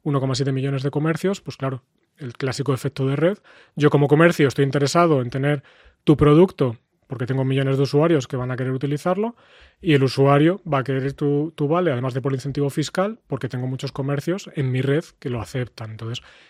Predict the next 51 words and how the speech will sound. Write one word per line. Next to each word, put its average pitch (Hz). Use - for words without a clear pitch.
eso 131
se 117
va 120
retroalimentando 147
y 175
hace 131
que -
el 127
margen 135
también 120
se 120
expanda. 123
Entonces, 120
el 131
margen 139
operativo 165
de 160
Pluxee 170
más 151
o 143
menos 147
está 156
en 147
el 139
veintisiete 127
por 147
ciento 180
y 156
creciendo 143
todos 127
los 104
años. 101
Y 143
luego 156
venía 185
un 180
más 156
a 160
más 175
que 143
nos 131
encanta 135
de 135
este 123
negocio. 127
Y 127
hablamos 127
de 139
Berkshire 135
Hathaway 143
antes, 160